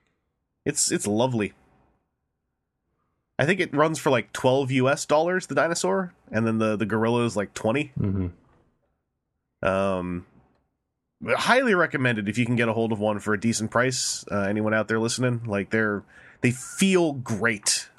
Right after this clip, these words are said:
Speaker 1: Like, hopefully the gorilla feels great too. I'm just talking about the dinosaur.
Speaker 2: Well, in this
Speaker 1: But
Speaker 2: link that you sent me, they rate it as must have, so whoever
Speaker 1: Oh, yeah,
Speaker 2: they
Speaker 1: well, fu-,
Speaker 2: are.
Speaker 1: full disclosure,
Speaker 2: <laughs>
Speaker 1: I, I, I,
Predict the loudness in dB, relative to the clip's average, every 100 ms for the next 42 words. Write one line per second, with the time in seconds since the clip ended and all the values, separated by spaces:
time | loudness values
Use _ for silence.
0 | -4 2 2 4 0 2 2 2 2 0
1 | 0 0 0 0 0 0 0 0 0 0
2 | -4 -2 -2 -2 -2 0 0 2 0 -2
3 | 2 2 2 2 -2 0 -2 -2 -2 -2
4 | -2 0 0 2 2 2 0 0 0 0
5 | 0 0 0 0 -2 -2 0 2 0 -2
6 | -4 -2 -2 -2 -6 -10 -20 _ _ _
7 | _ _ _ _ _ _ _ _ _ _
8 | _ _ _ _ _ _ -4 0 4 6
9 | 6 6 4 4 4 4 2 2 2 4
10 | 2 0 -4 -14 0 2 4 4 4 2
11 | 0 0 2 2 2